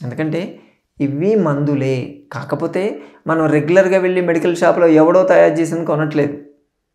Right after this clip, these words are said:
డబ్బులు ఇచ్చి కొనట్లేదు, అక్కడ స్ట్రిప్పుల్లో కొనట్లేదు. కాబట్టి ఏదో ఇంట్లో దొరుకుతున్నాయి కదా అని చెప్పి వీటిని ఎలా పడితే అలా పడితే దీంతో కూడా డేంజర్ ఉంటుందండి, చాలా డేంజర్ ఉంటుంది ఒక విధంగా చెప్పాలంటే. ఎందుకంటే ఈ జీలకర్రని రోజుకి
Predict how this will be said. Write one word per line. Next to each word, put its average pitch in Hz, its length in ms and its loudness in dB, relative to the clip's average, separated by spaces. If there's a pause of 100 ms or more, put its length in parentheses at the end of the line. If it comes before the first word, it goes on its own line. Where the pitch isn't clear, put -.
(180)
డబ్బులు 175 260 4
ఇచ్చి 175 140 -4
కొనట్లేదు, 156 440 0
అక్కడ - 180 -6 (440)
స్ట్రిప్పుల్లో 170 460 0
కొనట్లేదు. 156 440 0
కాబట్టి 151 500 0 (200)
ఏదో 165 300 4
ఇంట్లో 170 260 0
దొరుకుతున్నాయి 165 520 -2
కదా 165 160 4
అని 165 100 2
చెప్పి 170 120 -2
వీటిని 156 200 -2
ఎలా 156 140 2
పడితే 165 220 0
అలా 165 140 2
పడితే 156 260 0
దీంతో 165 320 0
కూడా 170 140 2
డేంజర్ 156 300 2
ఉంటుందండి, 143 440 -6 (380)
చాలా 156 280 0
డేంజర్ 156 360 2
ఉంటుంది 143 380 -8 (240)
ఒక 143 120 0
విధంగా 147 240 2
చెప్పాలంటే. 131 560 -6
ఎందుకంటే 160 560 -6 (840)
ఈ 156 120 6
జీలకర్రని 147 920 0 (300)
రోజుకి 214 920 2